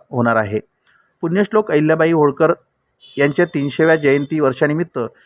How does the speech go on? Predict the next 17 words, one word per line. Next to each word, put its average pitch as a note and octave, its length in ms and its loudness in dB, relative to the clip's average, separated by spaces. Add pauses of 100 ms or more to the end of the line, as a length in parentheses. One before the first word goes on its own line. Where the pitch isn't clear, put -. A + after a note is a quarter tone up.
(200)
या E3+ 80 -4
सांस्कृतिक E3 640 -2 (300)
कार्यक्रमाची D3 600 -2
संकल्पना D3 640 -2 (360)
ॲडव्होकेट D#3 380 0 (140)
आशिष C#3 280 -4
शेलार, D3 380 0 (800)
सांस्कृतिक D#3+ 600 -2
कार्यमंत्री C3+ 1000 -2 (300)
यांची C3+ 360 -2
असून D#3 340 -2 (160)
विकास E3 380 -2
खरगे, D3 320 0 (800)
मुख्यमंत्र्यांचे D#3 720 -2 (100)
अप्पर C#3+ 240 -2
सचिव D3+ 360 -4 (760)
तथा F3+ 260 0